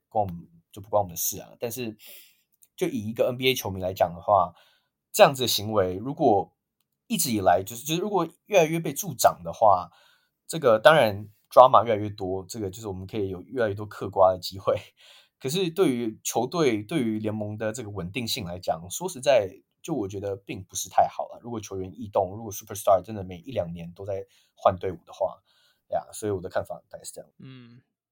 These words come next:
Speaker 2: 呃，讲到稳定性，今天凯用成语还有谚语的稳定性也高出了不少。
Speaker 1: <laughs> 有，有，刚刚有赶快读一下字典。
Speaker 2: <laughs>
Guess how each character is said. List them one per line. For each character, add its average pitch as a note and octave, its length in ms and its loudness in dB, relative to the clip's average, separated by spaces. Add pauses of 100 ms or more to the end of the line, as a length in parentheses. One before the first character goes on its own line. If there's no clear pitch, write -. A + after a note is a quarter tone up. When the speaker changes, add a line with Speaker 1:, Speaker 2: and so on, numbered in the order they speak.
Speaker 2:
呃， B2 180 -2
讲 A#2 160 -10
到 C3+ 300 -4
稳 B2 160 -14
定 B2+ 180 -10
性， B2 260 -12
今 B2 160 -20
天 B2 380 -16 (160)
凯 A2 300 0
用 A#2 200 -10
成 G#2+ 240 -10
语 G#2+ 140 -18
还 A2+ 80 -14
有 A2+ 140 -14
谚 C3+ 160 -6
语 G2+ 160 -16
的 G2+ 100 -20
稳 G2 160 -20
定 A2 180 -18
性 A#2 160 -16
也 G#2 80 -16
高 A2 220 -10
出 A#2 160 -20
了 F#2+ 80 -18
不 G#2 140 -20
少。 - 340 -16
Speaker 1:
<laughs> - 2250 4
有， G2+ 260 2 (140)
有， A#2+ 180 -4 (300)
刚 A#2+ 80 0
刚 B2+ 80 4
有 G#2+ 100 4
赶 - 160 -8
快 A#2 120 -2 (320)
读 G2 160 -10
一 F#2+ 40 -8
下 A2 160 6
字 G#2+ 220 -2
典。 F#2+ 280 -10
Speaker 2:
<laughs> - 60 -20